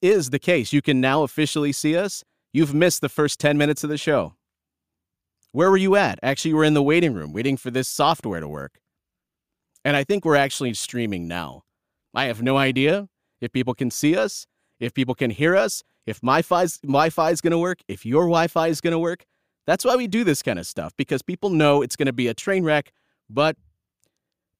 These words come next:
I have a feeling that people here like seeing that sort of thing based on the fact that their baseball team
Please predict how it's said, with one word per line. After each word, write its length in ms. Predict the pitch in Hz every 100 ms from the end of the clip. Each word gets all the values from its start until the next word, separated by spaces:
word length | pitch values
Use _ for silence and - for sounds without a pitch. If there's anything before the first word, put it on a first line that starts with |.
| _ _ 139
I 120 | 165
have 180 | 185 190
a 60 |
feeling 420 | - 254 233 196
that 160 | 165 175
people 280 | 202 - 220
here 240 | 190 214
like 280 | 214 214 277
seeing 280 | - 143 113
that 160 | 104 -
sort 200 | 120 113
of 80 |
thing 200 | - 143
based 360 | 120 160 208 -
on 100 | 196
the 80 | 156
fact 320 | - 135 -
that 120 | 139
their 140 | 160 151
baseball 480 | 185 180 - 123
team 340 | 104 104 85